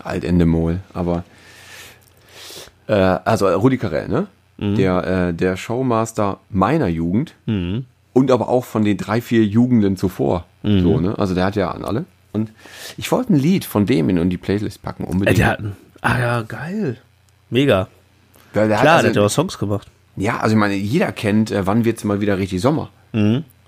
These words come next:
Speaker 1: Ne, also das war ja, das war ja eigentlich sein Hit, wobei den wollte ich jetzt nicht bringen, weil erstens ist der abgegriffen, zweitens hatten wir echt einen okayen Sommer.
Speaker 2: Ja.
Speaker 1: Ähm, und der hat, äh,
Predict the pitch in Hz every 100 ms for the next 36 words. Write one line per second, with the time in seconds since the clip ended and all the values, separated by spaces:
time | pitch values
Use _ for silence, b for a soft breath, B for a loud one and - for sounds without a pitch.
0 | - _ _ 110 110 107 98 110 90 101
1 | 92 98 107 95 95 92 90 90 95 98
2 | 98 95 87 92 98 90 107 110 110 92
3 | 101 - 98 110 90 64 98 113 - 90
4 | - 101 120 107 - 101 - 85 95 95
5 | 95 101 87 90 98 80 - 85 82 80
6 | 95 B B B B B B B _ 101
7 | 95 90 - _ _ _ _ _ _ -
8 | - - 110 104 131 - 98 101 90